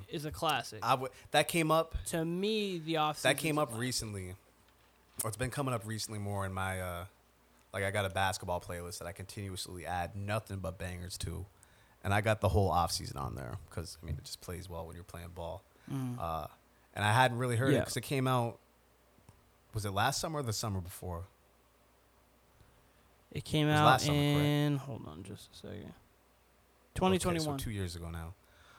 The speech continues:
Speaker 2: Um, and
Speaker 1: Yeah.
Speaker 2: I hadn't really listened to it since, uh, who knows when. And it kept coming out. I'm like, "Damn, Cole was really, like, rapping his ass off on this album." So I think that's his best album. I think I even said that when it came out.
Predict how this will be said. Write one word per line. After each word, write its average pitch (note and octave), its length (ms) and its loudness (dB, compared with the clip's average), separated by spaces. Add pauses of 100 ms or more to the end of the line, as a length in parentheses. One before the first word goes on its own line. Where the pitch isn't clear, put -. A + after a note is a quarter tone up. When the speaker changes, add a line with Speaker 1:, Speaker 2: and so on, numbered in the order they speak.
(240)
Speaker 2:
Um, F2 460 -2 (800)
and A#2+ 100 -4
Speaker 1:
Yeah. A2 60 4
Speaker 2:
I - 20 4
hadn't B2+ 300 4
really B2+ 200 0
listened A2+ 300 -2
to A2 140 -2
it G#2+ 100 -4
since, - 420 -2 (120)
uh, D#2+ 160 -8
who G#2 160 -4
knows G2 260 0
when. F2 280 -4 (300)
And G2 120 -6
it G2+ 100 -4
kept - 180 -8
coming G2 220 -4
out. G#2 100 -2
I'm F2+ 80 -6
like, F2+ 160 -8
"Damn, G#2 260 -4
Cole A2 240 -6
was F#2+ 140 -8
really, F#2 280 -6
like, E2+ 240 -10
rapping F2+ 260 -4
his F2+ 160 -6
ass G#2+ 240 2
off F2+ 160 -8
on E2+ 60 -12
this F2 160 -10
album." E2+ 240 -8
So F#2+ 300 -4 (1600)
I D#3+ 120 10
think E3+ 180 0
that's C3+ 240 6
his C3 120 2
best A#2 300 4
album. B2 260 6
I G#2 80 4
think B2+ 220 -2
I A#2 80 4
even G#2 140 0
said G2 280 0
that A2 180 2
when G2+ 100 0
it F2+ 60 -6
came F#2+ 260 -2
out. G2+ 240 0